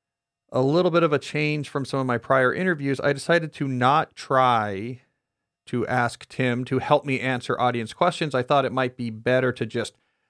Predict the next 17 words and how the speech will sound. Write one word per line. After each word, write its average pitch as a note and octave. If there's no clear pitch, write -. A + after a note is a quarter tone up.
ask B2
Tim A#3
questions C3+
that B2
I A#2+
think A#2+
cover A#2+
territory A2+
that G#2+
you, G#2+
the G#2
audience, G2+
seems A#2
to -
be A2
interested D#3
in. C#3+